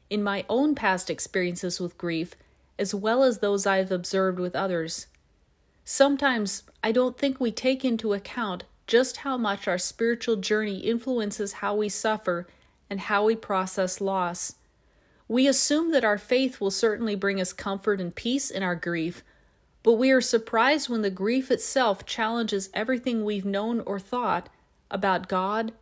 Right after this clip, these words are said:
ourselves, and life. We don't expect that our deepest beliefs will be tested and our greatest doubts unearthed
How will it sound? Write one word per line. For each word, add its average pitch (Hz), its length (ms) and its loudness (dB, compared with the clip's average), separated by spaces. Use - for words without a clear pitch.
ourselves, 185 760 0
and 196 180 -6
life. 185 480 -2
We 233 120 2
don't 254 240 8
expect 269 540 0
that 208 120 2
our 196 140 4
deepest 226 480 0
beliefs 226 420 0
will 208 100 0
be 190 140 -4
tested 190 640 -4
and 208 160 -2
our 196 80 2
greatest 226 560 2
doubts 214 380 0
unearthed 202 640 0